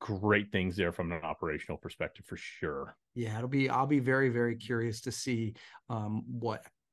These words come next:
Speaker 2: happens with that. And I will say, just a total side note,
Speaker 1: Yeah.
Speaker 2: uh, C J was one of the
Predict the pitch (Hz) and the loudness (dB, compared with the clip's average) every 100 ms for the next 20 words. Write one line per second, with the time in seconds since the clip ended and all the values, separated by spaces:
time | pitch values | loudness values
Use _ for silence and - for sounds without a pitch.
0 | - - 113 107 139 143 156 170 175 156 | -8 0 2 2 2 2 2 6 6 6
1 | 143 151 247 - 175 139 135 - 131 143 | 4 6 6 4 2 2 0 0 2 4
2 | 120 117 123 117 117 120 98 - - - | 2 2 0 -2 -2 -4 -6 -10 -14 -2
3 | 120 110 113 - 143 135 123 110 120 - | 0 0 -2 0 2 4 4 2 -4 -8
4 | 123 123 123 117 110 | -4 0 2 2 -2